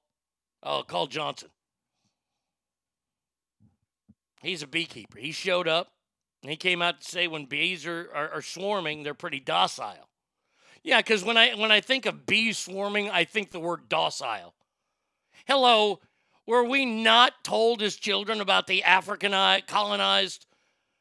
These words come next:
killer bees that were going to attack us? Our whole life. You remember this? Maybe y'all are too young to remember this. I know I remember this well.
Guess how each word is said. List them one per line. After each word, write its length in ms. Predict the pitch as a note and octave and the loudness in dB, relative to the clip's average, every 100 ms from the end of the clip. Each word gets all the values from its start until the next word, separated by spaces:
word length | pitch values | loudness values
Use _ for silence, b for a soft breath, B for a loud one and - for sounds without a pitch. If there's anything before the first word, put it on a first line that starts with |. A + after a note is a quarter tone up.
| _ | _
killer 340 | - A3+ A#3 A3+ | 2 4 6 4
bees 440 | F3+ G#3 A#3+ A3 | 6 6 4 2
that 140 | G#3+ A3+ | -2 -2
were 100 | G#3 | 0
going 260 | A3 A#3 | 0 0
to 100 | A3+ | 0
attack 380 | G#3 A3+ G#3+ G#3+ | 0 2 2 4
us? 340 | A#3+ A3 - - _ _ _ _ _ _ _ _ - b b - | 0 0 -6 -20 _ _ _ _ _ _ _ _ -20 b b 6
Our 240 | C4 B3 | 10 10
whole 480 | - - C4+ E4+ F4+ | 10 8 8 8 6
life. 380 | C#4 C4+ A#2+ - _ _ _ _ _ _ _ _ _ | 10 10 8 0 _ _ _ _ _ _ _ _ _
You 180 | G3+ E4 | -4 0
remember 320 | D#4+ D#4+ E4+ | 2 4 2
this? 480 | E4+ E4+ D#4 - - _ _ _ _ _ _ _ | 2 0 0 -6 -10 _ _ _ _ _ _ _
Maybe 260 | B3 F4+ C#4+ | -2 0 6
y'all 240 | C4 D4 | 8 8
are 60 | G#3 | 6
too 160 | - | 2
young 260 | A3+ G#3 G3 | 0 2 0
to 60 | E3+ | -4
remember 360 | D#3 E3+ D3+ | -4 -2 -4
this. 260 | G#2+ A2 C3 | -8 -14 -8
I 180 | - E4+ | -2 0
know 160 | F#4 A3 | 2 6
I 160 | A3 | 8
remember 360 | G#3+ F3 F3 E3 | 8 4 -2 -4
this 280 | C#3+ D3 - | -8 -10 -10
well. 400 | C#3 D3 - - | -4 -4 -4 -8